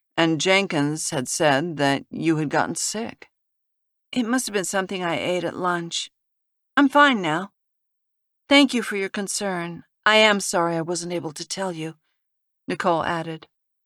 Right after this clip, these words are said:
"Well, Senator Jenkins seems to be really interested in you. He was asking questions about your background." "What kind of questions?"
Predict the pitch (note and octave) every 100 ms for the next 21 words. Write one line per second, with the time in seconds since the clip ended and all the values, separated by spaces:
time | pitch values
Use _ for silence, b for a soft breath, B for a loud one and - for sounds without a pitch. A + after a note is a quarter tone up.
0 | _ _ A#3 D4 F4+ E4 G4+ A4+ - F3
1 | F#3 F#3+ E3+ F3 G#3+ A#3 E3 E3+ A#3+ -
2 | D3+ D3 - C#3+ D3 D3 D#3 D#3+ D#3 D#3
3 | D3+ D#3 G3+ - D#3 - C#3+ D3+ D3+ D3+
4 | F3+ A#3 A#3+ G3 _ _ _ _ _ _
5 | - G#3+ G#3 G#3+ G#3+ - A3+ G#3+ A3 A#3
6 | - - B2+ C3 C#3+ D3 D#3 D3 D#3 F#3
7 | - C3 E2 - - _ _ _ _ _
8 | _ _ _ _ _ _ _ F3+ - G#3
9 | G3 - F#3 E3+ - F#3+ F3+ -